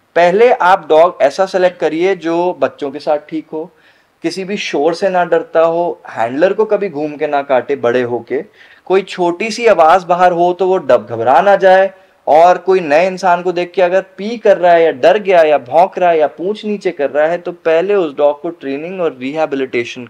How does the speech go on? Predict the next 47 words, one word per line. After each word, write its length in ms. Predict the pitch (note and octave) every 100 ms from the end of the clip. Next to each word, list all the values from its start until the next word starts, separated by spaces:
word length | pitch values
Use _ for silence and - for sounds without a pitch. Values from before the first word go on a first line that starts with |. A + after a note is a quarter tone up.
| -
करके 440 | D3+ F3 - A#3+ - _ _ _
फिर 140 | C4+
उसके 240 | B3+ G#3+ G3+
puppies 380 | C#3 - A2+ G#2
लीजिए। 200 | F#2+ F#2+
ऐसा 240 | A2+ G#3
नहीं 100 | C4
है 60 | C#4+
कि 100 | B3
temperament 480 | G#3+ F#3+ G3 G3+
recover 320 | F3 E3+ E3 E3+
नहीं 240 | D#3+ F3
हो 80 | C#3
सकता। 480 | A2+ G#2+ - - - _ _ _ B2
Most 240 | D#3+ B3+ -
of 60 | A#3
the 140 | G#3
time 420 | F3+ C#3+ D3+ E3
kennel 260 | E3 E3+ A3
blindness 640 | F3+ D#3 D3 D3 D3 -
में 240 | C3+ C3+ C#3
या 160 | C#3
जितने 360 | C3+ C3 C#3 D3
भी 140 | D3+
show 380 | D3+ - E3 F3+
line 300 | A3+ F#3 D#3
के 80 | D3+
breeders 440 | B2+ A#2 A2+ A2
हैं, 140 | D3+ B3 _ _ _ _ _
उन्होंने 420 | F#3+ G#3+ A#3+ B3+
सुंदर 360 | B3+ G#3 G3 A3+
डॉग 240 | G#3+ G#3+ G#3
ले 140 | F3+
लिए, 220 | F3 G3
महंगे 400 | F#3 C3+ C3 F#3
ले 120 | G3
लिए, 240 | E3+ D#3+ E3+
महंगे 340 | C#3+ A2+ B2
भी 100 | F#3+
बेच 300 | G3 E3+ E3+
लेते 240 | E3 D#3 D#3
हैं, 60 |
network 360 | C#3 G#2+ B2 D3
भी 100 | G#3+
बहुत 200 | G3 E3
अच्छा 260 | D#3 -
है, 120 | D#3